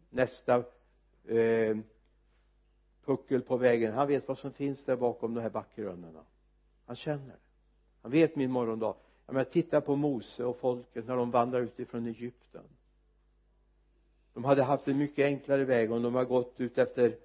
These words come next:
ha-, havet upp, havsvägen upp. Den som Josefs bröder tog ner. Som köpmännen tog med. Men man vek av österut istället. Man kom till ett Röda hav.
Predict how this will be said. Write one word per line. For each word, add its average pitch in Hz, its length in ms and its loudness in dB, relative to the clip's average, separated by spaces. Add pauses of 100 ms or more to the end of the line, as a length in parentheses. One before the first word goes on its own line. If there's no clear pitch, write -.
(180)
ha-, 127 380 4
havet 123 440 4
upp, 113 200 -4
havsvägen 123 680 -2
upp. 110 160 -6 (400)
Den 135 220 4
som 127 340 0
Josefs 131 760 -4 (120)
bröder 147 560 4
tog 113 360 -6
ner. 92 320 -4 (920)
Som 135 220 -2
köpmännen 170 720 6
tog 127 180 -6
med. 107 180 -4
Men 196 160 -2
man 190 140 0 (320)
vek 165 380 4
av 190 440 0 (680)
österut 139 840 0
istället. - 300 -16 (1900)
Man 160 140 2
kom 160 280 8
till 156 280 4
ett 151 420 4
Röda 151 360 6
hav. 156 400 2